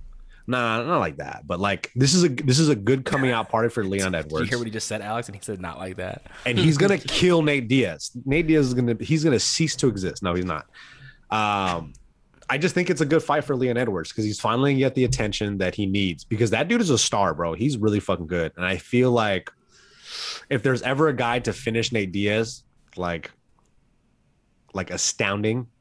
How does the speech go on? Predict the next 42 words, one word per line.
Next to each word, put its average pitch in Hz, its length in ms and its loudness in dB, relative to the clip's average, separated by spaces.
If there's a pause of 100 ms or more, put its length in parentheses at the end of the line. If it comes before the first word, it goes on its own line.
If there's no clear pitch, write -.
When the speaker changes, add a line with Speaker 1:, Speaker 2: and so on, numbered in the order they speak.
(220)
Speaker 1:
astoundingly, 127 960 0 (120)
right? 98 280 -2
Is 90 80 -6
that 87 120 -2
a 85 40 -4
word? 101 280 -2
I - 60 -14
don't 87 100 -6
even 85 140 -6
know. 85 200 -4 (100)
Speaker 2:
Yeah. 95 180 -10 (500)
Speaker 1:
Who's 127 200 2
gonna 117 140 2
actually 113 280 0
put 110 220 2
away 110 240 4
Nate 104 240 -2
Diaz? 95 360 0
I 95 80 -2
think 92 220 -2
Leon's 85 320 -2
gonna 82 120 -8
be 78 100 -8
the - 100 -20
guy. - 220 -20 (1300)
Speaker 2:
Mm. 107 720 -14 (160)
Speaker 1:
That's 98 160 -2
just 95 120 2
my 87 160 4
opinion. 78 380 -4 (180)
'Cause 143 200 2 (160)
who, - 380 2 (1080)
out 131 120 2
of 147 100 2
all 175 100 4
the 185 60 4
times 147 280 2
Nate 131 140 2
Diaz 113 260 6
has 101 120 -4
been 87 160 -4
finished, 82 520 -4